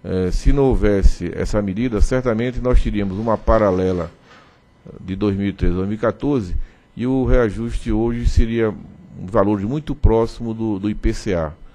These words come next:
Então, devido a cinco sete nove, hoje nós estamos com a proposta de reajuste chegando ao valor de três cinco nove ponto vinte e dois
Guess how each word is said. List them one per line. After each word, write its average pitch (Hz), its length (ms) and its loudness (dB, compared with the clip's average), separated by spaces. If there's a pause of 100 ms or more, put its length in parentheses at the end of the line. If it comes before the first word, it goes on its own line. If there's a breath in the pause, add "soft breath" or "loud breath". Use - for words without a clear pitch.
(400 soft breath)
Então, 104 160 -8
devido 113 300 0
a 95 40 0
cinco - 220 -2
sete 113 220 0
nove, 117 340 2
hoje 117 220 -2
nós 117 180 -2
estamos 98 440 -2 (640 soft breath)
com 98 260 0
a 95 80 0
proposta 92 460 6
de 90 80 -4
reajuste 90 500 0
chegando 87 480 -4
ao 95 220 -6
valor 90 320 0
de 85 100 -10
três - 320 4
cinco 98 240 -4
nove 87 260 -2
ponto 82 280 2
vinte 98 180 2
e - 60 12
dois 110 320 0